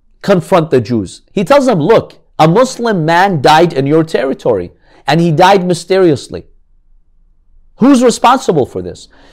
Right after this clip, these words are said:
They swore. They told him, "Oh, you know,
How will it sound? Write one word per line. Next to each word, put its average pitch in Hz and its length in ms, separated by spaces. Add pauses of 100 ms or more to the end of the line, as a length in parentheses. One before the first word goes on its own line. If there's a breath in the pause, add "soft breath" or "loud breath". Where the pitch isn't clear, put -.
(140 soft breath)
They 240 200
swore. 202 440
They 151 140
told 190 280
him, 175 380
"Oh, 170 360
you 143 120
know, 143 380